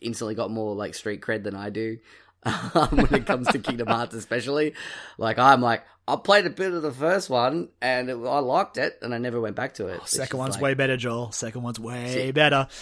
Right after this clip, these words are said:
Speaker 1: that's what I hear. That's what I wanna get. Uh, so I've, I've decided I'm going to uh, it's, it's up, like, w-, top of my priority list now, my backlog. Um, I'm gonna pick up the, uh, one point five, two point five collection, 'cause it's going pretty cheap at E B at the moment, so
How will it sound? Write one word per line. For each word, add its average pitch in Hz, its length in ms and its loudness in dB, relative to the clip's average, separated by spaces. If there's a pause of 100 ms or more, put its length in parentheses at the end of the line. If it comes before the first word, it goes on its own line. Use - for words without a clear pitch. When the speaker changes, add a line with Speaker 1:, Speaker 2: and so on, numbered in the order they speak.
(120)
Speaker 1:
that's - 260 -6 (160)
what 95 160 -10
I 110 120 -6
hear. 147 280 -2
That's 131 500 2
what 120 100 0
I - 40 0
wanna 127 180 -2
get. 123 300 -2
Uh, 123 80 0
so 123 240 0 (260)
I've, 127 240 2
I've 127 200 0
decided 139 400 2
I'm 139 100 0
going 120 220 -2
to 117 340 -2 (1040)
uh, 104 440 4
it's, 110 160 -6 (120)
it's 123 200 -8 (180)
up, 127 260 0
like, 123 200 -2
w-, 127 280 -6 (240)
top 180 160 -8
of 175 80 0
my 147 120 2
priority 120 400 0
list 98 220 -10
now, 95 220 -10
my 95 140 -10
backlog. 92 540 -10 (460)
Um, 98 180 -6
I'm 101 120 -6
gonna 104 140 -4
pick 113 200 -6
up 107 160 -4
the, 104 160 -2
uh, 98 140 -4
one 104 240 -6
point 101 200 -8
five, 101 220 -4
two 107 120 -8
point 95 240 -8
five 92 220 -8
collection, 98 500 -8
'cause 104 160 -12
it's 90 140 -12
going 110 200 -4
pretty 110 220 -8
cheap 104 240 -6
at 87 60 -6
E 95 120 -6
B 95 160 -8
at - 60 -8
the 78 60 -12
moment, 95 320 -12
so 95 140 -8